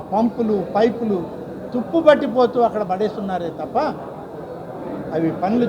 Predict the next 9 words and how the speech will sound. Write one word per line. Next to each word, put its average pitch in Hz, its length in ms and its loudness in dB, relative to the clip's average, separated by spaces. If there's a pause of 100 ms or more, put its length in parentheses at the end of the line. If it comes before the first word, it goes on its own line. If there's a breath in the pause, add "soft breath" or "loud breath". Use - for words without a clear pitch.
చేయించడానికి 233 760 4 (720)
మరి 170 140 0 (140)
మనసు 240 340 0
రానటువంటి 233 540 0 (100)
ప్రభుత్వం 180 400 -8 (100)
ఇవాళ 165 220 -2 (1000)
ఈ 151 140 -2
వైఎస్ఆర్ 180 480 0
కాంగ్రెస్ 160 360 -6